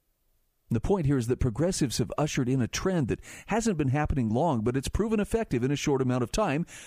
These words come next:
They yell discrimination over anything uncomfortable, different, or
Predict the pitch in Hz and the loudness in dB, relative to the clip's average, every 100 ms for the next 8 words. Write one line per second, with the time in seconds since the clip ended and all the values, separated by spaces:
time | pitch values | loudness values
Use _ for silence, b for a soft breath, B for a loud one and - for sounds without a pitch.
0 | B 147 147 247 202 175 175 175 - 151 | B -2 2 4 4 4 2 0 0 0
1 | 180 120 104 - 131 117 - 175 196 180 | 2 2 0 0 0 0 -2 0 0 0
2 | 196 - 131 202 190 180 185 175 185 B | -2 0 -2 -2 -2 -2 0 0 0 B
3 | B 107 123 - 147 147 b - 202 120 | B 0 0 2 0 -2 b 0 2 2
4 | 196 | -2